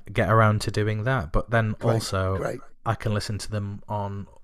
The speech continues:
Speaker 1: a variety of other listening devices that I have in the house,
Speaker 2: Yeah.
Speaker 1: whether it's on the i-, whether it's on my iPhone, whether it's on the Sonos, um,
Speaker 2: Yeah.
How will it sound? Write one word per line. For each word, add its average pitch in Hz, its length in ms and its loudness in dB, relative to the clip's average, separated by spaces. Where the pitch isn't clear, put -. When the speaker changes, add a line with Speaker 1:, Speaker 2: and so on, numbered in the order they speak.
Speaker 1:
a 110 100 -2
variety 104 500 4
of 104 120 2
other 135 200 2
listening 101 500 -2
devices 101 540 -2
that 98 140 -6
I 101 80 -4
have 98 200 -4
in 95 100 -4
the 92 80 -4
house, 98 300 -4
Speaker 2:
Yeah. 143 60 0
Speaker 1:
whether 139 200 0
it's - 220 -4
on 104 120 -4
the 101 280 -4
i-, 117 260 2
whether 113 180 -2
it's - 120 -6
on 117 60 -4
my 113 300 4
iPhone, 101 340 0
whether 107 200 0
it's - 160 -4
on 107 100 -6
the 104 60 -6
Sonos, 110 720 -2
um, 117 100 4
Speaker 2:
Yeah. 101 280 4